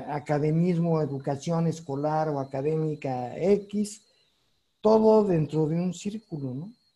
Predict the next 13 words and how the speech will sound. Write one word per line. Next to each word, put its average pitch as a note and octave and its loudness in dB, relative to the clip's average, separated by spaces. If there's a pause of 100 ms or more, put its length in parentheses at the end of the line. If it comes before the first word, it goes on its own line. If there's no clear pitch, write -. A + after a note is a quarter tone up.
(1300)
Dentro E3 -2
de F#3+ 2
un G#3 4
círculo A#3 0
en E3 -2
el D#3+ 0
que E3+ -2 (880)
para E3 -2
mí A3 6
la A3+ 4
libertad F#3 2
suponía, G3 -2 (2500)
este, C#3 -4